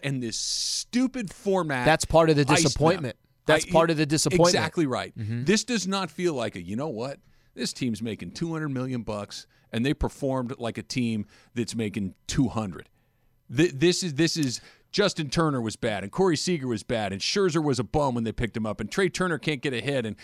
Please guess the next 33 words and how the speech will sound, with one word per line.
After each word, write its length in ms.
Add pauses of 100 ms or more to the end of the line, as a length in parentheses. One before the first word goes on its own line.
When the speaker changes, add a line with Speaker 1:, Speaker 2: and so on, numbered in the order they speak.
(160)
Speaker 1:
Corey 260
Seager, 320
good 200
riddance 300
'cause 120
he 40
Speaker 2:
What's 140
Speaker 1:
hit 80
Speaker 2:
this 140
Speaker 1:
two 60
Speaker 2:
front 240
office 380
doing? 360
Speaker 1:
No, 40
Speaker 2:
What's 220
Speaker 1:
none 80
Speaker 2:
gonna 180
happen 460
next 340
year? 160
What's 220
Speaker 1:
none 80
Speaker 2:
the 100
Speaker 1:
of 60
Speaker 2:
future 260
Speaker 1:
that. 80
Speaker 2:
for 80
the 140
Dodgers? 480
No, 180
if 120
they 100
Speaker 1:
None 80